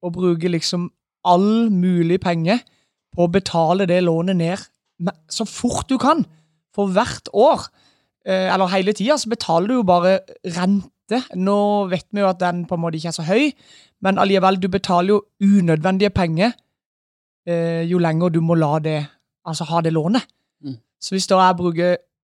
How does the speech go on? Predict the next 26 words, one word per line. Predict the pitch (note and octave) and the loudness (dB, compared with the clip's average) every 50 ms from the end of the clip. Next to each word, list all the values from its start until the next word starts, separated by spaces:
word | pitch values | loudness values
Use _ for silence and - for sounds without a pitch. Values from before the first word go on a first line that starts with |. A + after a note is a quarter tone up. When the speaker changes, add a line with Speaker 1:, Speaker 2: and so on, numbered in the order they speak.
| _ _ - | _ _ -4
Speaker 1:
mer | F#3 F3+ F3+ F3+ F3+ F#3+ G#3 A3 G3+ G3+ G3+ G#3 - _ _ _ _ _ _ - | 0 2 4 4 4 4 4 2 2 0 -10 -16 -20 _ _ _ _ _ _ -6
penger | F#3 E3+ D#3+ D#3+ D#3+ D#3+ | -4 -4 -2 -4 -4 -4
på | - F3 - | -2 -2 -2
å | - F3+ E3+ E3+ E3+ _ _ _ - | 2 2 2 0 0 _ _ _ -10
prøve | - - F#3 E3+ F3 | -2 0 2 2 2
å | E3+ | 0
betale | E3 F#3 - - E3 E3 E3+ F3 F3+ F3+ | -4 -6 -4 -2 -2 0 0 0 -2 -2
ned | E3+ E3 E3+ E3+ F3 | -2 -2 -2 -2 0
det, | E3 A#3 D4+ D4 - _ _ _ _ _ _ _ _ _ _ - | 2 2 0 0 -4 _ _ _ _ _ _ _ _ _ _ -6
nå | F#3 | -2
vet | F3+ F#3 F3 | -2 -2 -2
jeg | - G3+ | 0 0
ikke | G#3+ G3 | 0 0
hvordan | F3+ G3 F#3 | 0 2 0
det | F#3 F3+ | 0 2
regnestykket | E3+ E3+ E3 D#3+ D#3 - F3 E3+ F3 E3+ | 2 0 -2 -2 -6 -8 -4 -2 -2 -2
går | E3 F#3+ | -2 -2
opp, | A3 A3 | -2 0
men | F#3+ G3 G3+ F#3+ | 0 0 2 0
vil | F#3+ F#3+ | 0 0
det | F#3 F#3+ | 0 2
da | F3+ F#3 F3+ F#3+ F#3 _ _ _ _ _ _ _ - | 2 2 2 0 -2 _ _ _ _ _ _ _ -6
bli | E3 F3 F#3+ | -2 0 0
mindre | F#3 F3+ F3 E3+ E3 E3 F3 F#3+ | 2 2 2 0 0 -2 -4 -4
penger, | F#3 - F3 E3+ E3+ F3 - _ _ _ - | -2 -2 -2 -2 -4 -8 -8 _ _ _ -12
u-, | F#3+ F#3 | -12 -8